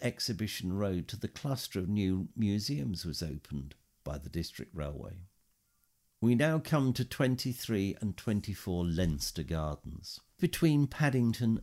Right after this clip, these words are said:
and Bayswater. Twenty-three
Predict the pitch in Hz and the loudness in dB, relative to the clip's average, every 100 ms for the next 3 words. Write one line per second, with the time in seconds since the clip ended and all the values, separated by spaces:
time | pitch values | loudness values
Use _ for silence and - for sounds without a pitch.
0 | - 107 92 - 104 87 71 - 69 - | 0 -2 0 2 2 2 -2 -4 -6 -8
1 | - - _ _ _ _ _ _ - 175 | -14 -16 _ _ _ _ _ _ -4 0
2 | 175 170 165 - 143 | 2 0 -2 0 2